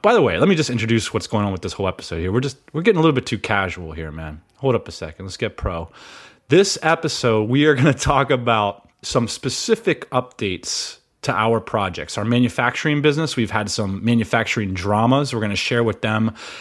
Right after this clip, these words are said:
how you can get started manufacturing, saving money.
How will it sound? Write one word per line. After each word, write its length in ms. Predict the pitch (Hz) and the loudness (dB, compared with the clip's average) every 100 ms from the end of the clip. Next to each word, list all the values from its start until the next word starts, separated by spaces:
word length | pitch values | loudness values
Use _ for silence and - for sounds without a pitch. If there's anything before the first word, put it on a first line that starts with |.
| - | -12
how 120 | - 117 | -2 0
you 120 | 120 | 0
can 100 | 123 | 0
get 120 | 117 | 0
started 280 | - 117 107 | 2 4 4
manufacturing, 920 | 107 107 - 104 104 - 110 107 104 - - _ _ - | 0 -2 0 0 0 -2 -2 -2 -4 -10 -20 _ _ -10
saving 560 | - - 127 131 127 | -4 2 2 4 4
money. 600 | 110 110 113 131 151 156 | 2 2 2 4 2 -2